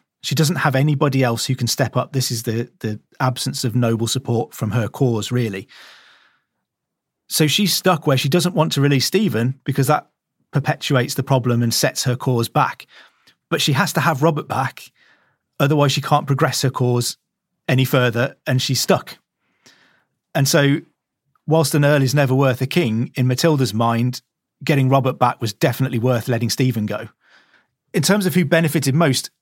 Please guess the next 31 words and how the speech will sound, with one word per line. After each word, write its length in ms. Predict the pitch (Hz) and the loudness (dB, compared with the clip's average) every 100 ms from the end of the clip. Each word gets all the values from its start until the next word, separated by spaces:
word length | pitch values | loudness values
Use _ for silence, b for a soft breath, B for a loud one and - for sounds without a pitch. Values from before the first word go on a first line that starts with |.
| _ | _
Stephen, 560 | - 185 180 127 117 - _ _ _ | 0 2 2 2 -2 -6 _ _ _
definitely, 420 | - 151 143 139 123 | 0 0 0 0 0
I 60 | |
think, 260 | 117 131 120 | 0 0 0
you 40 | |
know, 220 | 120 120 143 _ _ | 0 -2 -4 _ _
he 440 | - 165 147 139 - _ _ _ | -2 2 2 0 -4 _ _ _
gets 240 | 131 160 165 | -4 -2 -2
this 120 | 143 | -2
position 360 | - 135 139 151 | 0 0 0 0
at 60 | |
the 80 | 165 | 2
end 140 | 135 | 2
of 60 | 131 | 2
eleven 220 | 135 135 | 2 2
forty-one, 580 | 131 131 131 135 127 113 B B B B B _ | 2 2 2 2 2 0 B B B B B _
where 140 | 127 | 0
we've 160 | 131 127 | 0 0
had 220 | 156 147 | -2 -2
this 160 | 131 - | -2 -2
battle, 360 | 160 139 - | -2 0 0
he's 180 | 127 143 | 2 0
been 140 | 120 107 | -2 -6
captured, 600 | - 156 - 156 143 139 B B B B _ | 0 -2 0 2 2 0 B B B B _
Matilda's 440 | 190 123 165 131 123 | -4 2 2 2 2
got 180 | 147 | 2
into 180 | 139 127 | 2 0
London, 440 | 123 143 143 147 151 | 2 2 2 0 2
almost 480 | 160 180 170 143 - | 2 4 2 0 0
been 320 | 131 127 117 _ | 0 0 -2 _
crowned 580 | - 151 135 131 123 - | -2 0 2 0 0 -4